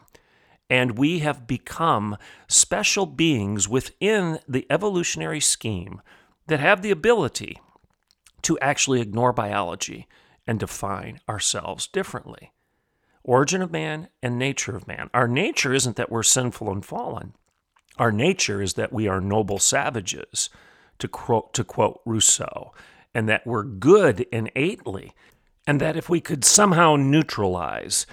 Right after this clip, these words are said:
the societal and cultural influences on us, such as parental influence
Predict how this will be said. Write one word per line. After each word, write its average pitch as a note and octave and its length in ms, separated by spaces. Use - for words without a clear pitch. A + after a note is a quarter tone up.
the A#2+ 220
societal A#2 880
and A#2 180
cultural A#2 520
influences G#2+ 760
on F2+ 220
us, A1 160
such - 320
as G#2 320
parental B2+ 520
influence F#2 880